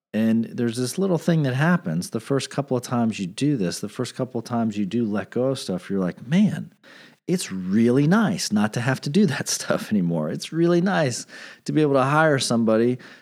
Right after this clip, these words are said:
to do the books." And I don't have to, I hated doing the books. I hated reconciling the, the bank statement. I hated entering payables. I hated tracking down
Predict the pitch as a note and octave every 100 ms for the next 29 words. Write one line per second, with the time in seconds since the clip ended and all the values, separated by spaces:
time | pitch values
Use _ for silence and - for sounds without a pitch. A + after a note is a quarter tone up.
0 | - C3 C3+ D3+ E3 F#3+ A#2 - - -
1 | _ G#2+ D3 F3 F3+ F#3 F3+ - F3 E3
2 | G3+ G#3 E3 C3 A2 F2 C#2+ D2 - -
3 | D3 E3 F#3 G3 C#3+ A2+ G#2+ G2+ F#2+ F2+
4 | E2+ D2 - - F#2 D2+ F2 D2+ - -
5 | D#2 G#1+ C2+ G#2 B2+ C#3+ E3+ F#3+ C#3 A2
6 | - - - - _ - - - B2 A2
7 | F#2+ G2+ F#2+ E2+ D#2 - - C#3 D3+ E3
8 | E3+ E3 C3 - _ - - - B2 G#2+
9 | G#2+ G2 F#2 F2+ F2